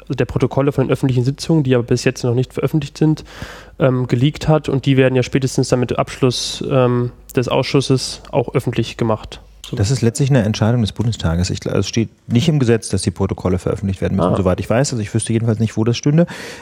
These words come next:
Speaker 2: Aber, ähm, und das läge natürlich nah, aber garantieren kann das niemand.
Speaker 1: Mhm.
Speaker 2: Muss man abwarten, ob das tatsächlich so kommt, denke ich.
Speaker 1: Okay. Und ich habe auch gehört, dass in den, ähm, Abschlussberichten oder in dem Abschlussbericht Empfehlungen ausgesprochen werden. Also der Ausschuss kann ja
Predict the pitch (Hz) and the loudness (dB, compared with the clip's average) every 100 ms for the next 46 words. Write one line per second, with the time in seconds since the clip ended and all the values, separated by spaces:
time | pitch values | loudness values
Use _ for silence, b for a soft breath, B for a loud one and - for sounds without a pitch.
0 | B - 127 117 104 104 - 110 107 104 | B 0 2 4 2 0 2 2 2 0
1 | 101 98 98 104 110 101 - 107 120 143 | 0 0 -2 -4 -2 -2 -2 2 2 4
2 | 117 113 101 - 104 143 120 120 113 104 | 2 0 0 2 2 2 2 0 0 0
3 | 95 95 113 123 120 110 107 101 87 - | -2 -2 -2 -2 -4 -2 -2 -2 -4 -8
4 | - 120 135 - - - 82 82 90 - | -4 -4 -2 -4 -6 -4 -6 -6 -8 -8
5 | - 92 - 85 90 - - - - - | -8 -6 -6 -8 -10 -10 -12 -14 -18 -20
6 | 107 - - - - - 139 - B B | -20 -20 -20 -20 -20 -16 -14 -16 B B
7 | B B 127 131 - 143 139 - 135 139 | B B 0 0 0 -2 -2 0 2 2
8 | 147 135 127 135 127 127 123 - 123 120 | 2 0 0 2 2 2 -2 -2 -2 -2
9 | 117 117 - - 151 - 139 143 - 131 | -2 -4 -6 -4 -6 -2 0 0 -2 -2
10 | 117 127 - - 147 - 143 143 - - | 0 -2 -2 -6 -6 0 0 0 -8 -20
11 | - - 123 - 151 165 147 - 165 175 | -12 -8 -4 0 2 4 2 -2 -2 0
12 | 160 165 170 135 117 - - 135 - 143 | 2 4 4 2 0 -2 -2 -2 -2 -6
13 | - 131 131 | -2 0 2